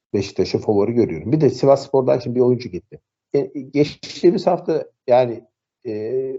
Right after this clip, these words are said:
oyuna gelen Kartal da Ümraniye'ye kiralandı. Ya ben anlam veremiyorum. Yani ilk on birde yani yer bulan, işte oyuncu değişikliklerinde kadroya giren,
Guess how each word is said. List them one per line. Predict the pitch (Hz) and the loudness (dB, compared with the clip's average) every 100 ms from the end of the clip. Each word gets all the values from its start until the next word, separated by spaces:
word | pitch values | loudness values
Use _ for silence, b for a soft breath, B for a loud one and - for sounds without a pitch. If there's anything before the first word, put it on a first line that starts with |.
| - | 2
oyuna | 123 139 151 151 - | 4 4 0 0 2
gelen | 127 107 | 4 4
Kartal | 135 139 247 294 | 2 2 0 0
da | - 190 | 0 2
Ümraniye'ye | 190 185 156 120 82 | 4 4 4 2 0
kiralandı. | - - - _ _ _ _ _ | -6 -18 -18 _ _ _ _ _
Ya | 131 | -2
ben | 160 | 0
anlam | 175 160 170 170 | 0 -2 -2 -2
veremiyorum. | 175 156 104 - _ _ _ | -2 -2 -4 -8 _ _ _
Yani | 147 147 - 165 | -2 -2 -4 -6
ilk | 165 - | -6 0
on | 165 175 | 0 2
birde | 147 147 147 127 - _ | -2 0 0 0 -6 _
yani | 120 120 120 117 - | -4 -2 -2 -6 -6
yer | 127 143 147 | 2 4 4
bulan, | 117 107 104 - _ _ _ _ _ | 0 0 -2 -6 _ _ _ _ _
işte | _ 113 110 b b _ | _ -4 -4 b b _
oyuncu | 123 135 131 143 | 2 2 0 -2
değişikliklerinde | 135 - - _ - 127 120 127 127 | -2 -4 -14 _ -2 -2 -2 -6 -2
kadroya | 127 123 123 123 | 0 0 0 0
giren, | 117 107 90 87 | 0 -2 -4 -8